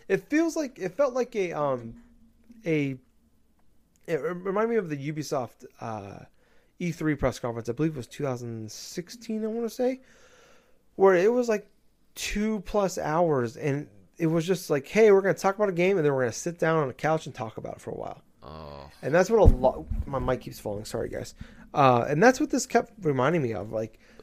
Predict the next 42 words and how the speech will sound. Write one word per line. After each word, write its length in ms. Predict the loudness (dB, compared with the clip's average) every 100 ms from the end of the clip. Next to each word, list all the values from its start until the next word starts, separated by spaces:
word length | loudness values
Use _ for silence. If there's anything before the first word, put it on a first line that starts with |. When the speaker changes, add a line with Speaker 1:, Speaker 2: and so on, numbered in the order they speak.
| -8
Speaker 1:
so 280 | 8 8 8
Speaker 2:
Ugh. 160 | 4 2
Speaker 1:
they 140 | 2
talked 320 | 2 0 2
about 180 | 2 2
a 40 | 2
decent 260 | 0 2
amount 120 | 2
of 60 | 2
stuff. 260 | 2 0 0
Like 100 | -2
I 40 |
said, 160 | 0 2
a 60 |
lot 160 | 2 0
of 80 | -4 -10 -16
small 360 | -8 -2 0
things 280 | 0 -2 0
are 100 | -2
announced, 600 | -2 -2 -2 -2 -6 -12 -20 -20 -20 _
and, 260 | 6 6 6
like, 200 | 4 2
if 120 | -2 -6
this 340 | -4 0 2
felt 180 | 4 4
like, 180 | 4 0
if 140 | -2
this 220 | 0 -2 0
was 300 | 0 0 -6
everything 280 | -2 0 0
I 40 |
talked 240 | 0 -2 0
about 180 | 0 0
and 80 |
a 20 | -2
few 140 | 0
other 100 | 0
things, 340 | -2 -6 -6 -12 -20 -20 _ -6
uh, 300 | -4 -2 -4 0
were, 240 | 0 0
were 420 | 0 0 2 0
mentioned, 500 | 0 -2 -2 -4 -6